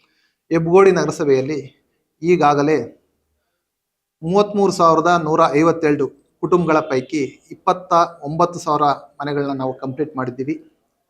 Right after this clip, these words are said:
ಜನಸಂಖ್ಯೆ ಆಧಾರದ ಮೇಲೂ ಒಂದು ಲಕ್ಷ ಮೂವತ್ಮೂರು ಸಾವಿರ ಜನಗಳ ಪೈಕಿ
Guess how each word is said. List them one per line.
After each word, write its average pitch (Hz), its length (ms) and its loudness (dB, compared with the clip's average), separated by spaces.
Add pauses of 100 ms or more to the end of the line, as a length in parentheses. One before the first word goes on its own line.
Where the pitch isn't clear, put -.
(220)
ಜನಸಂಖ್ಯೆ 175 540 -2
ಆಧಾರದ 160 440 2
ಮೇಲೂ 156 300 -4
ಒಂದು 147 240 0
ಲಕ್ಷ 160 300 -4
ಮೂವತ್ಮೂರು 151 480 -8
ಸಾವಿರ 143 360 -10
ಜನಗಳ 143 240 -6
ಪೈಕಿ 139 400 -10